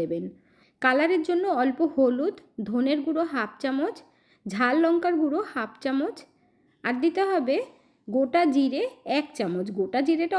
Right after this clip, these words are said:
অবশ্যই দেবেন, খেতে খুব ভালো লাগবে। দু চামচ গোটা ধনে, এক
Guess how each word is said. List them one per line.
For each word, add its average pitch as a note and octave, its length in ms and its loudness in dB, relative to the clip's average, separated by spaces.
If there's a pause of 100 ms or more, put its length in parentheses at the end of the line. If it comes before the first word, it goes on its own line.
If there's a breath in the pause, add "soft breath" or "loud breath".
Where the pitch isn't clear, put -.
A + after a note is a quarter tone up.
অবশ্যই B3+ 460 0
দেবেন, B3+ 200 0 (120)
খেতে A3+ 260 -4 (120)
খুব F4+ 120 0 (100)
ভালো A#3 260 2
লাগবে। F3 300 -2 (440 soft breath)
দু C#4+ 160 4 (100)
চামচ F4+ 260 0 (140)
গোটা C4+ 240 0 (160)
ধনে, B3 320 0 (560 soft breath)
এক C#4 180 0